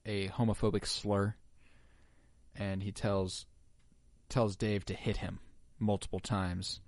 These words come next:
repeating said homophobic slur. And Dave does it.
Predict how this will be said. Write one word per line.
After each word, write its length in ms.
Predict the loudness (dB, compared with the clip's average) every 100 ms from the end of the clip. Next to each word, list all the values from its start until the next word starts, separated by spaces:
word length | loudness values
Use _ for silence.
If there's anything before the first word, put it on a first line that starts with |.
| -6
repeating 560 | -2 0 2 0 -4 -6 -10
said 320 | -6 -4 -2 -2
homophobic 560 | -2 -2 -2 -4 -4 -10 -16 -14
slur. 380 | -10 -8 -8 -12 -16 _ -20 -20 -20 _ _ -20 -20 _ _ -20 -20 -20 -20 -20 -20 -20 -20 -20 _ -8
And 440 | -2 0 0 2
Dave 200 | 6 6
does 200 | 8 6
it. 80 | 4